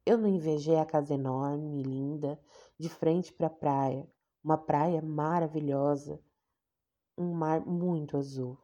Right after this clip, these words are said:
bem agitado, que fazia um barulho muito gostoso na hora de dormir. Eu não invejei aquilo nem um só segundo. Eu não invejei o dinheiro que comprava tudo aquilo.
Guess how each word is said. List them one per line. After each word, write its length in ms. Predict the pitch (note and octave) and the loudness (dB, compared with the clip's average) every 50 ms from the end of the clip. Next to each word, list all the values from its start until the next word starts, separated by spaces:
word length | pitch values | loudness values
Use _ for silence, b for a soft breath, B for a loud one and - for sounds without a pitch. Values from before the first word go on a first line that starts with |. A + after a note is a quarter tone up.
| _ _ _ | _ _ _
bem 340 | D#3+ C#3+ D3 D#3 D#3 D#3 C#3+ | -2 0 2 2 2 2 -2
agitado, 540 | C3+ B2+ C#3 C3+ - - C#3 C3 C3 C3+ - B B B B B B B B _ | -4 -4 -6 -6 -4 -4 -4 -4 -4 -8 -12 B B B B B B B B _
que 80 | - | -8
fazia 320 | - - F3 E3 E3 F3 F#3 | -2 0 0 0 2 0 -2
um 100 | F3+ F3 | 0 2
barulho 340 | E3+ E3+ E3 E3 E3 E3 D#3+ D3+ | 2 2 4 2 0 -2 -6 -8
muito 500 | D#3+ E3 F3 F#3 G3 F#3+ F3 E3 E3 - | -6 -2 2 4 4 4 4 2 0 -4
gostoso 600 | D#3 D#3 D#3 D#3 D#3 - D3+ D3 C#3+ D3 C#3+ D3 | -8 -6 -6 -6 -4 -4 -2 -2 -2 -4 -4 -4
na 120 | D3 C#3+ | -2 -2
hora 200 | C#3+ C#3 C#3 C#3+ | -2 -2 -2 -4
de 120 | C#3 D#3 D3+ | -6 -8 -10
dormir. 460 | D3 D3+ D3+ C#3+ C#3 C3+ D3 D3 - _ _ _ _ _ _ _ _ _ _ _ _ _ _ _ _ - | -10 -8 -6 -6 -6 -6 -8 -10 -14 _ _ _ _ _ _ _ _ _ _ _ _ _ _ _ _ -2
Eu 80 | D#3 D#3+ | 0 0
não 80 | E3 | 0
invejei 480 | D#3 D3+ D3 D3 D3+ D3 C#3+ D3+ D3+ D3+ | 0 -2 0 0 0 2 4 4 4 4
aquilo 320 | D3 D3 - D#3+ D#3 D#3 | 2 0 -4 -6 -6 -4
nem 400 | D#3 D#3 D3+ D#3 D#3+ E3 E3+ E3+ | -6 -4 -2 0 0 0 0 0
um 80 | D#3+ D#3+ | -2 -4
só 200 | - - D#3+ D3+ | -2 -2 -2 -2
segundo. 640 | D3 - - D#3+ D3+ C#3+ C3+ B2+ B2 B2+ C3+ C3 - _ _ _ _ _ b b b b b b b | 0 -4 -8 -8 -6 -6 -6 -6 -6 -8 -10 -10 -14 _ _ _ _ _ b b b b b b b
Eu 160 | b - F#3 G3 | b 6 8 8
não 100 | G3+ G3 | 10 8
invejei 600 | G3 F#3+ E3 F3+ E3 E3 D#3+ D#3+ F#3 F#3 G3+ G3+ | 8 6 4 4 2 2 2 4 6 6 8 6
o 60 | G3+ | 6
dinheiro 480 | F3 E3 D#3+ E3+ F3 E3+ F#3 G3+ G#3+ A3 | 4 0 -4 -2 2 6 6 6 6 6
que 100 | A3 G3+ | 2 -2
comprava 560 | - - F3+ E3+ E3 - E3 D3+ D3 D3 D#3 | -2 0 -2 -2 2 2 2 2 2 0 -2
tudo 220 | D#3 - D#3+ D#3+ | -4 -4 -2 -2
aquilo. 460 | F3 F3+ - - - D3 C3 B2+ C3 | -2 -2 -4 -6 -10 -8 -8 -8 -10